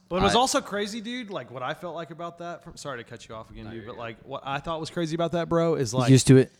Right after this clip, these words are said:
Speaker 1: how quick they, how much that did for them, but also how when they stopped, I mean,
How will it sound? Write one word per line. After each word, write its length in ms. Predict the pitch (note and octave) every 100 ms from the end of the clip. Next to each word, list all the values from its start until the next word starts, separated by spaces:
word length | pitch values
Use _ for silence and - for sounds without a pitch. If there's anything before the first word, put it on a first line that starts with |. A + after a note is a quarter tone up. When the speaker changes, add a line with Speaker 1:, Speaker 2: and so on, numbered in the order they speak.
| - -
Speaker 1:
how 180 | - C#3+
quick 480 | B2 - C#3 C#3+ - - - - - - - _ _ _ _ _ _ -
they, 640 | A2+ B2 A#2 A2+ G#2+ G#2 - _ _ _ _ _ _ _ - - - - _ _ _ _ _ _ _ _ _ _ _ _
how 160 | - E3+
much 260 | E3 -
that 160 | A3 F#3
did 160 | F#3
for 120 | - G#3
them, 360 | A3+ B3+ A3+ - _ _ _
but 140 | D3 C#3+
also 760 | C#3+ B2 D#3 C3+ B2+ A#2+ A#2 _ _ _ _ _ _ -
how 180 | C3+
when 180 | C3 C3
they 100 | B2
stopped, 680 | - - B2+ A2+ G#2 - - - - - _ - - _ _ _ _ _ _ _ _ _ _ _ _ _ _ _ _ _ _ _ _ _
I 60 | F#2+
mean, 340 | G2+ F#2+ F#2